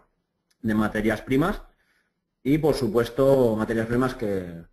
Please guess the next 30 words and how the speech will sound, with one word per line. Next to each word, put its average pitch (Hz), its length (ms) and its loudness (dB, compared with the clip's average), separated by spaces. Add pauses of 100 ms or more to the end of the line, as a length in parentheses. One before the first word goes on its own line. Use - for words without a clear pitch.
(120)
engloban 113 600 0
tanto 98 180 -6
materias 95 300 -6
primas 98 260 -10
agrícolas, 117 680 0
industriales, 113 880 -2
metales 90 320 -16
preciosos, 120 600 -6 (480)
sin 110 200 -6
ningún 110 340 0
tipo 113 240 -2
de, 98 300 -2
de 95 160 -8
problema. 98 280 -4
Indagaremos 113 680 0
dudas, 170 380 2
preguntas, 156 600 0
va-, 135 260 -2
eh, 113 200 0
sobre 110 300 -4
todo 131 360 2
niveles 123 380 0
que 117 100 -10
queréis 113 220 -4
comentar, 110 420 -2
ya 139 100 0
está - 120 -8
abierto 110 340 0
el 98 100 -4
chat. - 300 -4